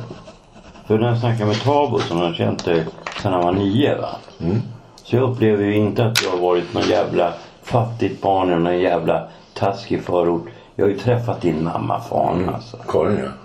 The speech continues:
Speaker 1: Ja, men hon är en schysst kvinna.
Speaker 2: Ja, ja.
Speaker 1: Alltså,
Speaker 2: Jag vet inte.
Speaker 1: du har ju liksom inte varit,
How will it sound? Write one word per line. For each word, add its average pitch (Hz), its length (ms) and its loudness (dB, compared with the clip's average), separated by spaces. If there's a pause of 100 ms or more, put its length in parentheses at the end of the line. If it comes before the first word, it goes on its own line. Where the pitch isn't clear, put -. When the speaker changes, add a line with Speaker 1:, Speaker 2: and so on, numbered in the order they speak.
Speaker 1:
Ja, 73 380 2
men 85 100 0
hon 98 180 0
är 92 100 0
en 87 100 0
schysst - 380 -4
kvinna. 85 400 -4
Speaker 2:
Ja, 90 300 2
ja. - 180 -12 (720)
Speaker 1:
Alltså, 117 420 0
Speaker 2:
Jag 85 160 0 (140)
vet - 180 0
inte. 104 160 0
Speaker 1:
du 139 120 2
har 147 140 6
ju 135 60 4
liksom 117 280 0
inte 90 220 -2
varit, 87 300 2